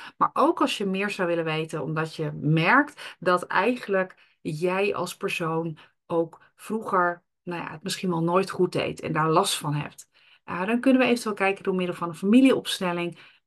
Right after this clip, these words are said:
of we daar meer duidelijkheid in he-, kunnen hebben. En uiteindelijk ook of we bepaalde zaken ook kunnen helen in dat systeem.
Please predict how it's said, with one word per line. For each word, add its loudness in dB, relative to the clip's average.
of 0
we 2
daar 0
meer 2
duidelijkheid 2
in -12
he-, -10
kunnen -4
hebben. -2
En 0
uiteindelijk -2
ook -2
of 2
we 0
bepaalde -2
zaken -2
ook -2
kunnen -4
helen 4
in -2
dat -6
systeem. -6